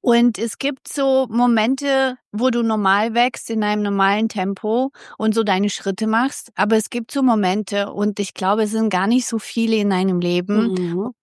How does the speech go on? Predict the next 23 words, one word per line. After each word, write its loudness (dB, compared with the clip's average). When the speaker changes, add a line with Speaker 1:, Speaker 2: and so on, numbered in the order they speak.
Speaker 1:
wirklich -8
einen -4
Riesensprung 2
macht, -2
auf -2
einmal 2
in 0
eine 0
ganz, 0
ganz -2
neue 0
Realität -2
und -2
du -2
bist -2
ein -4
ganz -2
anderer 0
Mensch 0
und -2
es -10
geht -16
so. -8